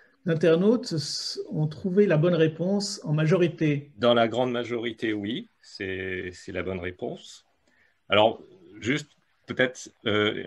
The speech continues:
Speaker 2: une petite précision sur le Tesla. Le Tesla est l'unité du champ magnétique depuis, euh,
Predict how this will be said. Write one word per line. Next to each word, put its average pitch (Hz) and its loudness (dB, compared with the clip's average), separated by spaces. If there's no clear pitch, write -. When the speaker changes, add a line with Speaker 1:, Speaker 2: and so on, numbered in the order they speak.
Speaker 2:
une 110 -6
petite - -12
précision 127 -2
sur 117 -2
le 104 0
Tesla. 117 -4
Le 117 -8
Tesla 131 -8
est - -4
l'unité 110 -10
du 98 -16
champ 101 -10
magnétique 101 -12
depuis, 98 -12
euh, 90 -6